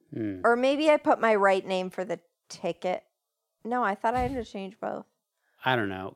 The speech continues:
Speaker 1: Well, here's the thing. Before that, I had to change the ticket itself, like,
Speaker 2: I,
Speaker 1: what air,
Speaker 2: oh, I
Speaker 1: like,
Speaker 2: know.
Speaker 1: flight. And that was
Speaker 2: Mm-hmm.
Speaker 1: totally free. I changed to a completely
Speaker 2: <laughs>
Speaker 1: different plane.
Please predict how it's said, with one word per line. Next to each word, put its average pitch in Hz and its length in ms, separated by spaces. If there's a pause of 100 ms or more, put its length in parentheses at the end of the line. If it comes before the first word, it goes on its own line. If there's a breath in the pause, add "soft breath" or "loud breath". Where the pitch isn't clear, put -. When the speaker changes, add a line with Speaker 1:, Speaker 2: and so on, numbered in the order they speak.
Speaker 1:
Well, 175 200
here's 233 180
the 208 40
thing. 208 260
Before 185 460
that, 170 220
I 156 80
had 156 200
to 156 60
change 156 760
the 131 100
ticket - 460
itself, 139 580
like, 123 140
Speaker 2:
I, 139 40
Speaker 1:
what 143 220
air, 131 220
Speaker 2:
oh, 247 40
I 214 200
Speaker 1:
like, 175 80
Speaker 2:
know. 240 360
Speaker 1:
flight. 185 320 (320)
And 139 100
that 202 140
was 214 100
Speaker 2:
Mm-hmm. - 120
Speaker 1:
totally 196 240
free. 104 320 (340 soft breath)
I 139 80
changed 175 300
to 180 60
a 165 40
completely 185 480
Speaker 2:
<laughs> - 0
Speaker 1:
different 240 380
plane. 143 460